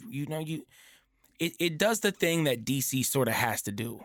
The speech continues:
which is either go the Batman v Super route and go incredibly grounded, incredibly realistic,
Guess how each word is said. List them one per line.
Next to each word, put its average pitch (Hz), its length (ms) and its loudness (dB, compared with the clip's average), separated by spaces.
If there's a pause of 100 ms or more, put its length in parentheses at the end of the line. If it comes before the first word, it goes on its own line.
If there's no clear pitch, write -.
which 123 260 0
is 131 240 0
either 131 360 2
go 127 200 2
the 127 120 2
Batman 151 400 2
v 170 80 2
Super 139 340 2
route 113 240 2
and 110 100 -2
go 107 240 -2
incredibly 143 520 -2
grounded, 131 480 0
incredibly 131 540 -2
realistic, 127 720 -2